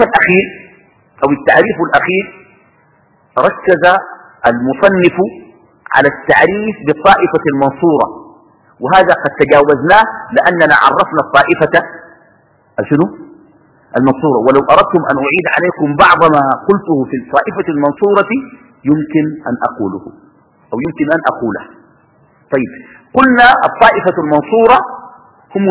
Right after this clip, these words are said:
الذين انبروا لمنهج السلف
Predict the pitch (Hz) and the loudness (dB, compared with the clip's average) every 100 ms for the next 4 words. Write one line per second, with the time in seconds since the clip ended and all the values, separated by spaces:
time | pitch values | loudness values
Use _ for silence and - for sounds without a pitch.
0 | 170 151 151 151 196 214 214 214 208 208 | -2 0 0 0 -4 -4 -4 2 4 4
1 | 208 - - - 143 143 117 147 214 214 | 0 -8 -16 0 2 2 2 4 6 6
2 | 226 226 - - - _ _ _ _ _ | 4 0 -12 -18 -20 _ _ _ _ _
3 | _ _ - 147 156 156 151 151 165 - | _ _ -8 0 2 2 0 0 -2 0
4 | 247 269 | 2 4